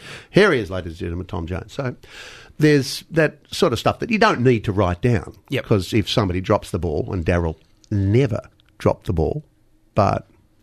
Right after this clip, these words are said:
Speaker 1: there were many people around to pick it up.
Speaker 2: And this is, uh, this is the thing about, and, and that a lot of people don't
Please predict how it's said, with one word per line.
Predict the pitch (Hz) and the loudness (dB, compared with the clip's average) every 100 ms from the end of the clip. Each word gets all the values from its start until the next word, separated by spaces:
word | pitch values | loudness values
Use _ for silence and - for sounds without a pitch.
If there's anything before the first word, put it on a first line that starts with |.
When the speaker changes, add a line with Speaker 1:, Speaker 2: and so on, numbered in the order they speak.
| - | 0
Speaker 1:
there | 113 107 | 2 4
were | 110 107 107 - - - - - | 2 2 0 -4 -8 -8 -6 2
many | 113 120 107 | 4 4 2
people | 104 98 95 - | -2 -4 -8 -2
around | 110 104 101 107 - | 2 2 2 -2 -6
to | - 117 113 | 0 0 2
pick | - | 0
it | 180 | -2
up. | 202 - _ _ _ _ - - - _ - | -4 -8 _ _ _ _ -20 -20 -20 _ -4
Speaker 2:
And | 185 | -2
this | 233 269 | 0 -2
is, | 190 160 | -2 0
uh, | 160 147 135 120 - - 135 - 165 - 160 - | 0 0 -2 -4 -12 -20 -20 -16 -16 -14 -18 -12
this | 165 240 277 | -2 0 0
is | 262 | -2
the | 143 | -6
thing | - 165 175 123 | -2 -2 0 -2
about, | 123 123 120 117 - | -4 -2 -2 -2 -4
and, | 156 151 | -2 0
and | 151 | 0
that | 147 | 0
a | |
lot | 151 151 | 0 -2
of | |
people | 151 131 | -2 -4
don't | 120 123 | -2 -2